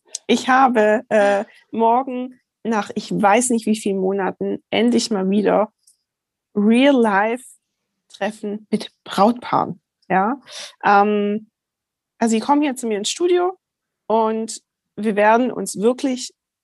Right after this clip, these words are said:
live sehen. <laughs> Ich muss es einfach mal so sagen, ja. Ähm, genau, das sind zwei Sonderfälle, aber ich freue mich extrem auf, äh, die Termine,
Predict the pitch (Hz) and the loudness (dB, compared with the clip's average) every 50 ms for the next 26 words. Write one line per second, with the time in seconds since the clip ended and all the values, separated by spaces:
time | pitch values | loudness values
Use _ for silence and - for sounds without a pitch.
0 | _ _ _ _ _ _ _ _ _ - 208 170 170 185 247 254 254 - - - | _ _ _ _ _ _ _ _ _ -2 0 2 2 2 2 0 0 -2 -2 0
1 | - 160 160 160 165 214 214 - - - 403 466 - - 285 - - 294 285 294 | 0 2 0 0 0 -2 -4 -4 -8 -6 -2 -2 2 2 2 2 2 0 2 0
2 | 285 247 254 415 - - 277 240 - - 220 285 277 254 262 240 247 262 254 240 | 2 2 2 0 0 -2 -4 -4 -4 -4 -4 -4 -4 -6 -6 -4 -6 -6 -6 -6
3 | 254 269 214 - - - 170 - - - 175 190 220 202 190 214 254 302 - 349 | -6 -8 -8 -8 -10 -12 -14 -14 -14 -12 -12 -6 0 2 2 2 2 0 -4 -8
4 | - - - - 285 - - - 233 220 220 220 226 220 220 220 220 220 254 240 | -10 -10 -10 -10 -10 -4 0 2 4 4 4 4 4 4 4 4 4 2 4 4
5 | 220 196 202 202 220 - 262 247 - 240 233 226 247 294 359 381 370 - - 320 | 4 4 4 2 0 0 -2 -2 0 0 2 2 2 2 2 2 0 0 0 0
6 | 302 302 311 311 311 - _ _ _ _ _ _ _ _ _ _ _ _ - 214 | 2 2 0 -2 -4 -8 _ _ _ _ _ _ _ _ _ _ _ _ -6 -6
7 | 226 220 220 - 202 208 247 269 262 220 214 - - - 226 240 254 - - - | -6 -6 -4 -4 -4 -4 -4 -4 -6 -8 -8 -8 -6 -4 -4 -4 -2 -2 -4 -4
8 | 220 - - - 202 208 208 208 208 208 - - 233 214 226 240 254 269 285 277 | -4 -4 -6 -4 -2 -2 -2 -2 -4 -8 -8 -8 -6 -4 -2 0 0 2 2 0
9 | 269 | 0